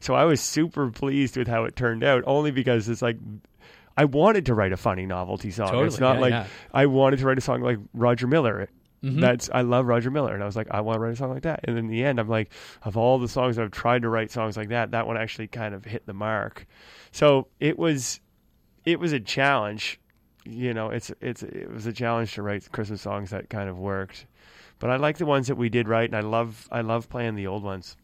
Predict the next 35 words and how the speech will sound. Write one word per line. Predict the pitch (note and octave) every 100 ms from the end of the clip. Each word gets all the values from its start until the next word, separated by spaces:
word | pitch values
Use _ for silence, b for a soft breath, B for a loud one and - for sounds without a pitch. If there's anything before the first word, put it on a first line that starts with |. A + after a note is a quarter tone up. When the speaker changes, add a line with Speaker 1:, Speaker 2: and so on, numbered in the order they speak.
| _ -
Speaker 1:
and | G#2+
I | G2
can | G2+
play | G2+ G#2
them | G2+
all. | G2 G2+
I, | - G#2
every | A2+ G#2+ A2
year | G#2+ A2
I |
go | G#2
back | G2 G2 G2
to | G#2
learning | G2 G#2
them, | F2+ F#2
and | F2+
I'm | F#2
just | F2+
like, | - -
"Oh, | - F#2+ _ b -
Speaker 2:
Yeah. | A#2+ F#2 _
Speaker 1:
what | -
a | C#3+
Speaker 2:
There's | D3
a | D3+
Speaker 1:
sweet | B2 A#2+
vibe." | G#2+ A2 F2
Speaker 2:
There's | A2 B2 A#2+
a |
reason | B2 A#2+ A2
they | G2+ F#2+ -
stuck | - - F#2+
around, | F#2+ F2 - -
I |
think. | - - -